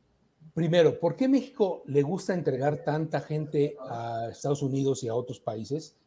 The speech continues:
Pero como decía Jaime al principio, Estados Unidos es el principal cliente, porque para México es, eh, ganarse el, el favor de Estados Unidos al entregarle a,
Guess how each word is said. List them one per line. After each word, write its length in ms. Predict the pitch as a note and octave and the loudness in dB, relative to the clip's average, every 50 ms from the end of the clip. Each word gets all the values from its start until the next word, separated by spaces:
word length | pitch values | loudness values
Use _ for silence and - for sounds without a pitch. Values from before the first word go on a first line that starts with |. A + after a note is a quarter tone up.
| _ _ _ | _ _ _
Pero 280 | - A#2+ C3 B2+ B2+ - | 0 0 0 0 0 -2
como 140 | A#2+ B2 | -6 -8
decía 200 | B2 - - C3+ | -4 -2 -2 -2
Jaime 200 | - C#3 C#3 C#3 | 0 -2 -2 -2
al 60 | C3+ C#3 | -2 -4
principio, 500 | C3+ A#2+ B2+ C3+ B2+ D3 C#3+ C3+ - - - - _ _ _ _ _ - | -6 -6 -6 -2 2 4 2 2 2 -4 -14 -20 _ _ _ _ _ -8
Estados 340 | C3+ C3 B2 - D3+ C#3+ D#3 | -6 -6 -2 0 -2 0 2
Unidos 260 | D3+ D3+ C#3+ - - | 0 0 -2 -2 -4
es 80 | - D#3 | -4 -4
el 100 | C#3 C#3 | -2 -2
principal 380 | C3+ A#2+ - - - C3+ B2+ | -4 -8 -10 -6 -4 -4 -4
cliente, 540 | - - C#3 C3+ C3 B2+ - D#3 D#3+ D#3 - _ _ _ - _ _ _ _ _ _ _ _ | -2 -2 -2 -2 -2 0 -2 -2 -2 -2 -8 _ _ _ -20 _ _ _ _ _ _ _ _
porque 760 | - E3+ E3+ D#3 - - E3+ F3 E3+ E3 E3 - - - - - _ _ _ _ _ _ _ _ _ _ _ _ _ _ _ _ _ _ _ _ _ _ _ _ _ | 8 8 8 8 4 4 4 6 6 6 6 2 0 -6 -16 -20 _ _ _ _ _ _ _ _ _ _ _ _ _ _ _ _ _ _ _ _ _ _ _ _ _
para 200 | - G#3 G3+ G#3+ | 4 4 6 6
México 500 | A3 B3 A#3 B3+ B3 A3+ - G#3 G3+ G#3 | 4 4 4 2 0 -2 0 0 0 2
es, 380 | G#3+ A3 G#3 G#3 - - - A#3 | 4 2 2 0 -2 -4 -6 -6
eh, 600 | A3 - E3 D3+ D3 C#3+ C#3+ C#3 C#3 C#3 C3+ C3+ C#3 - - | -6 -4 -2 -2 0 0 0 0 0 0 -2 -4 -8 -10 -14
ganarse 720 | G#3+ E3 C#3+ C3 D3+ D3+ D#3 E3 F3+ D#3+ D#3 - F#3 E3 | -12 -8 -4 -2 0 0 2 0 0 0 0 0 0 2
el, 420 | D#3 D3 C#3 C3 C3 C3 C3 - - | 2 2 0 0 -2 -6 -8 -10 -8
el 100 | C#3 B2 | -8 -8
favor 460 | - - D3 C3+ D3+ E3 D#3+ D3+ D3 | -4 -2 0 2 6 6 6 4 4
de 100 | C3+ C3 | 0 -4
Estados 320 | B2+ - - C#3+ C#3+ C#3 - | -6 -4 -2 -2 -2 -2 -2
Unidos 520 | C3+ C3 C#3 C#3+ C#3+ D3+ D3 D3 - - - - - _ _ _ | -2 0 2 4 4 2 2 -2 -6 -14 -20 -20 -20 _ _ _
al 320 | - B2+ C3 B2+ B2+ B2+ | -4 -2 -2 -2 -2 -2
entregarle 540 | C3+ B2+ - C3+ B2+ C3 C#3 D3 C#3+ C#3+ C#3 | -4 -2 -2 -2 -2 0 0 2 2 2 2
a, 200 | C3+ C3 - | 0 -2 -6